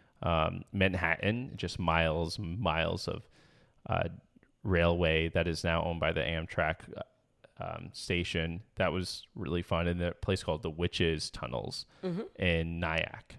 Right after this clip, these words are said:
Speaker 1: which I
Speaker 2: So
Speaker 1: really
Speaker 2: people
Speaker 1: wanna
Speaker 2: don't
Speaker 1: take
Speaker 2: live
Speaker 1: to.
Speaker 2: down there or anything?
Speaker 1: Uh, there are some people who still, ho-, some homeless people, uh, the Mole people.
Speaker 2: Got
Speaker 1: But
Speaker 2: it.
Speaker 1: when Amtrak bought it in, I think, the eighties, uh, they went through and cleared out. There was, you know, maybe a hundred, hundred people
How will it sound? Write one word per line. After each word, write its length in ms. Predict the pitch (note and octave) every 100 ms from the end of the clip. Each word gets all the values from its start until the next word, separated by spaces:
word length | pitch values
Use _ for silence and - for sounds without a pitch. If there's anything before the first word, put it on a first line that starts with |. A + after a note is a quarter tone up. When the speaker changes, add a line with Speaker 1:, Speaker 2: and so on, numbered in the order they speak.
| -
Speaker 1:
which 160 | F#2+
I 60 | F#2
Speaker 2:
So 60 | F#2+
Speaker 1:
really 120 | E2+
Speaker 2:
people 80 | -
Speaker 1:
wanna 120 | B3+ F3
Speaker 2:
don't 20 |
Speaker 1:
take 240 | D#3 E3
Speaker 2:
live 80 | C#3+
Speaker 1:
to. 40 | C3
Speaker 2:
down 260 | C3 B2+
there 220 | B2+ C3
or 40 | B2
anything? 320 | C3 C3 B2+ - -
Speaker 1:
Uh, 220 | C#3+ C#3+ -
there 240 | B2 B2+
are 60 | D3
some 220 | - A2+
people 320 | A2 G#2 G#2
who 140 | G2+ G2
still, 320 | - F#2+ F#2
ho-, 200 | G2+ G2
some 180 | - G2
homeless 280 | F2+ F2+ -
people, 440 | F2 - F2+ F#2+ A#2+ -
uh, 80 | F2+
the 100 | F2+
Mole 260 | F2 E2+
people. 640 | - G2+ F2+ F2+ F2+ F#2 -
Speaker 2:
Got 160 | D#3+ C#3+
Speaker 1:
But 80 | G2+
Speaker 2:
it. 20 |
Speaker 1:
when 120 | G2+
Amtrak 560 | G2+ G2 G2 - F#2 -
bought 220 | E2 E2+
it 160 | E2+ E2 _ -
in, 480 | E2+ E2 E2+ E2 E2 _ - - -
I 40 |
think, 120 | F#2+
the 120 | F2+ -
eighties, 560 | F#2+ F2+ F2 E2 - - -
uh, 200 | E2 F2
they 140 | F2
went 280 | F2 F2+ E2+
through 360 | - F#2 F2 E2+
and 240 | E2 E2
cleared 260 | - F2 E2+
out. 220 | D#2+ D#2
There 100 | F2
was, 240 | F2 - -
you 60 | -
know, 120 | F2
maybe 240 | F2 F2 E2+
a 60 |
hundred, 440 | - F2+ E2+ D#2+ D#2+ -
hundred 320 | F#2 - -
people 560 | - F2 F2 F2+ G#2+